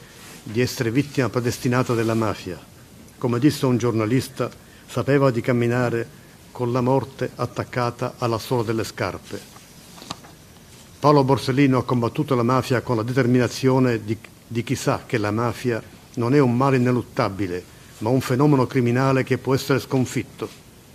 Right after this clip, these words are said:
Sapeva bene che per raggiungere questo obiettivo non è sufficiente la repressione penale, ma è indispensabile diffondere, <coughs> particolarmente tra i giovani,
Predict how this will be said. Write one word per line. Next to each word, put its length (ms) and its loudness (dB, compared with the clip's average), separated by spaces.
Sapeva 380 2
bene 480 0
che 160 2
per 180 0
raggiungere 560 6
questo 280 0
obiettivo 760 -4
non 160 2
è 60 6
sufficiente 760 2
la 120 -2
repressione 520 0
penale, 560 0
ma 100 -4
è 40 0
indispensabile 800 -2
diffondere, 1160 0
<coughs> 40 -4
particolarmente 720 2
tra 160 -2
i 80 2
giovani, 520 2